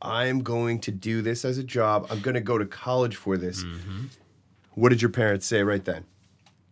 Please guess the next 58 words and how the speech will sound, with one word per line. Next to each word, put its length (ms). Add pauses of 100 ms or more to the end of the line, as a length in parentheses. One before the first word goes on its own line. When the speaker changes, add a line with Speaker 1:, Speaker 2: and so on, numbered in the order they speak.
Speaker 2:
They 140
were 120
totally 360
into 220
it. 120 (760)
Speaker 1:
They, 160
Speaker 2:
They, 160 (120)
Speaker 1:
they 120
were 80
like, 320
"Be 160
a 40
musician. 440 (120)
Go 160
Speaker 2:
they, 60
Speaker 1:
to 60
Speaker 2:
they 120
Speaker 1:
college 100
Speaker 2:
were 60
Speaker 1:
for 120
Speaker 2:
like, 80
Speaker 1:
this." 60
Speaker 2:
"We 120
didn't 180
spend 220
all 120
this 160
<laughs> 100
money 280
on 180
all 120
these 200
piano 380
and 100
saxophone 460
lessons 400
so 120
you 180
could 220 (760)
throw 260
it 40
away. 360
Go, 340
go 300
for 280
it." 120 (440)
Speaker 1:
So 180
you're 180
in 120
love. 360
You're 80
studying 400
jazz. 440 (100)
You 140
went 240
to 80
school 360
where? 400